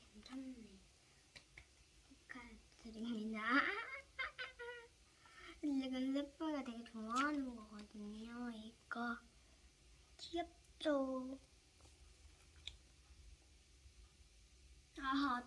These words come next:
좁겠네. 너무 좁겠네. 우와. 그래, 너는 끼면 안 되겠어.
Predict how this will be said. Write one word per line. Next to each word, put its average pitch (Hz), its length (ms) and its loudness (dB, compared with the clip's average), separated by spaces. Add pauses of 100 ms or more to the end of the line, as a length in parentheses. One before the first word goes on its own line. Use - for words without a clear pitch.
(120)
좁겠네. 285 600 -2 (1080)
너무 254 280 -6
좁겠네. - 760 -2 (320)
우와. 320 540 8 (4000)
그래, 294 220 4
너는 320 460 8
끼면 349 360 8
안 240 240 4
되겠어. 254 880 4